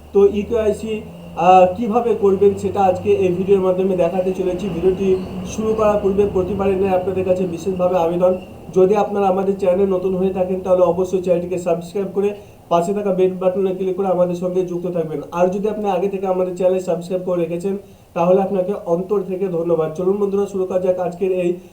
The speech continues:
ইনফরমেটিভ ভিডিওতে। তো এখানে দেখতে পাচ্ছেন আমরা কিন্তু পিএম, আহ, পিএম কিষাণ সম্মান নিধিতে এসেছি। তো এখানে দেখতে পাচ্ছেন আমি এখানে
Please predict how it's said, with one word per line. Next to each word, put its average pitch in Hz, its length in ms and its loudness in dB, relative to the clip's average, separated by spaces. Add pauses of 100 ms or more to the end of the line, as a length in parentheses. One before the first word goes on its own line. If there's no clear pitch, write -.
(100)
ইনফরমেটিভ 196 680 -2
ভিডিওতে। 160 440 -4 (320)
তো 196 80 2
এখানে 196 340 4
দেখতে 185 300 -2
পাচ্ছেন 202 320 -2
আমরা 185 240 0
কিন্তু 185 280 -6 (100)
পিএম, 190 220 2 (600)
আহ, 165 240 6 (120)
পিএম 214 320 0
কিষাণ 202 280 -4
সম্মান 190 380 -2
নিধিতে 190 340 0
এসেছি। 185 340 0 (460)
তো 190 60 2
এখানে 214 300 0
দেখতে 202 220 0
পাচ্ছেন 208 300 -2
আমি 196 200 4 (120)
এখানে 196 280 -2